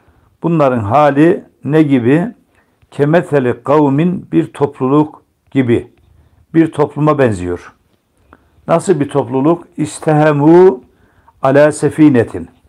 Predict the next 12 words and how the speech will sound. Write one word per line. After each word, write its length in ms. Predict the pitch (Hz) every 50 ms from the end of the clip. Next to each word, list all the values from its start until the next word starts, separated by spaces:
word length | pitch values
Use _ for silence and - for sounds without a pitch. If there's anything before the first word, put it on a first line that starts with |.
| _ _ _ _ _ _ _ _ _ _ _ _ _ _ _ _ _ -
Bir 220 | 123 135 160 170 147
gemiyi 540 | 135 117 131 147 151 147 143 143 160 170
paylaşan, 800 | - - - - - 139 143 135 135 131 - - 147 131 98 85 - - _ _ _ _ _ _ _ _ _ _ _ _ _ _ _ _ _ _ _ _ -
bir 160 | 131 147 147
gemiyi 560 | 131 120 110 131 143 147 139 135 127 107 - -
paylaşan 720 | - 147 151 131 127 123 - - 160 165 175 180 208 - - - - _ _ _ _ -
bir 260 | 156 147 - - -
topluluk 520 | - 143 139 - - 151 143 147 147 147 -
gibi. 340 | 120 107 92 95 87 - - _ _ _ _ _ _ _ _ _ _ _ _ _ _ _ _ _ _ _ _ _ _ _ _ _ _ _ _ _ _ _ _ _ _ _ _ _ _ _
Fesara 680 | - 151 143 - - 202 196 190 175 156 147 127 120
ba'duhum 540 | 143 156 165 160 147 151 151 170 190 196 220
alaha. 800 | 196 160 151 147 139 139 139 139 131 113 107 101 90 85 -